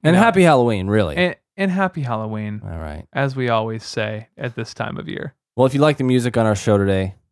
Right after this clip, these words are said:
Speaker 2: it's provided by Natural Anthem. You can find 'em at natural anthem dot net. Maybe
Speaker 1: Maybe it was. Maybe I put some spoopy
Speaker 2: Oh,
Speaker 1: Halloween
Speaker 2: oh,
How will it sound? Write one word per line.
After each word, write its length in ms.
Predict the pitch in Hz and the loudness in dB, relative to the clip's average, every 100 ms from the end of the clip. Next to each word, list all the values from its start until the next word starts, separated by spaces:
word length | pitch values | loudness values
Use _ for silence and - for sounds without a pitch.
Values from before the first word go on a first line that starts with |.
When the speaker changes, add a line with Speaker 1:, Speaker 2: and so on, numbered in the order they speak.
| _ _ _ | _ _ _
Speaker 2:
it's 80 | - | -6
provided 320 | 107 104 98 | -2 0 0
by 120 | 92 | 0
Natural 440 | 92 92 - 98 | -2 -4 -2 -4
Anthem. 340 | 87 90 107 110 | -2 -2 -4 -4
You 80 | 95 | -4
can 100 | 87 | -4
find 200 | 95 92 | -4 -2
'em 80 | |
at 40 | 87 | -2
natural 340 | 95 101 104 | -4 -4 -4
anthem 220 | 95 95 | -4 -4
dot 200 | 95 90 | -4 -4
net. 340 | 90 98 98 - | -2 -2 -4 -2
Maybe 220 | 127 139 | 0 2
Speaker 1:
Maybe 260 | 170 226 269 | 0 0 0
it 100 | 185 | 0
was. 300 | 247 139 135 | 0 0 -2
Maybe 220 | 160 220 | -2 -2
I 40 | |
put 220 | 220 233 | -2 -6
some 140 | - 156 | -6 -10
spoopy 380 | - 185 185 170 | -6 -6 -4 0
Speaker 2:
Oh, 20 | |
Speaker 1:
Halloween 340 | 170 220 202 | 4 6 6
Speaker 2:
oh, 280 | 120 160 160 | 6 6 6